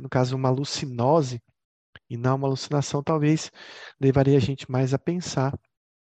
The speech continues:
num quadro de transtorno dissociativo mesmo. Existe uma mudança de personalidade, onde atitudes, opiniões e preferências pessoais podem modificar, como se a pessoa tivesse realmente,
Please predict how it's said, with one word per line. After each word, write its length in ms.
num 180
quadro 340
de 80
transtorno 460
dissociativo 720
mesmo. 320
Existe 280
uma 80
mudança 500
de 100
personalidade, 720
onde 160
atitudes, 600
opiniões 480
e 60
preferências 500
pessoais 640
podem 260
modificar, 600
como 160
se 100
a 60
pessoa 360
tivesse 400
realmente, 440